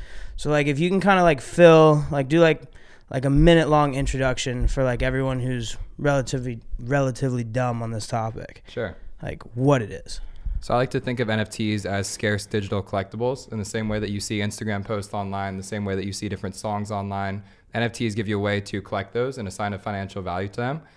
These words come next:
Speaker 2: And so what's happening under the hood is a concept of non-fungibility. And what this means is that the same way that you have one car and another car,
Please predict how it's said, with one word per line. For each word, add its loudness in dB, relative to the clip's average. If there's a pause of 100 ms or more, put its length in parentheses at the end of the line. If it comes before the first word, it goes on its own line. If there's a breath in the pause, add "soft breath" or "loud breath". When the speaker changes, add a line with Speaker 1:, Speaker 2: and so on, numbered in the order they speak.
(180 soft breath)
Speaker 2:
And -8
so 0
what's 0
happening 0
under 0
the 0
hood 0
is -2
a -12
concept -4
of -2
non-fungibility. -4
And -16
what -4
this -2
means -2
is -4
that -2
the -10
same -2
way 2
that -2
you 0
have 0
one 0
car 2
and -4
another -2
car, -6